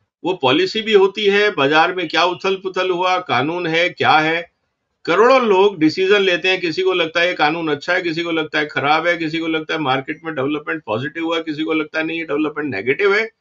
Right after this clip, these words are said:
हर आदमी अपने हिसाब से या तो share बेचता है या खरीदता है। कुल मिला के जो conclusion आता है वो एक particular share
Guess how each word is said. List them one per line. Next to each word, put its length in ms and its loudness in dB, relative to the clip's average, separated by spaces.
हर 200 4
आदमी 600 4
अपने 360 0
हिसाब 400 2
से 160 0
या 120 4
तो 160 -4
share 280 -4
बेचता 420 0
है 100 4
या 100 2
खरीदता 460 -4
है। 140 -18
कुल 220 4
मिला 300 4
के 160 4
जो 140 4
conclusion 680 0
आता 220 2
है 60 2
वो 100 4
एक 180 4
particular 480 0
share 300 -4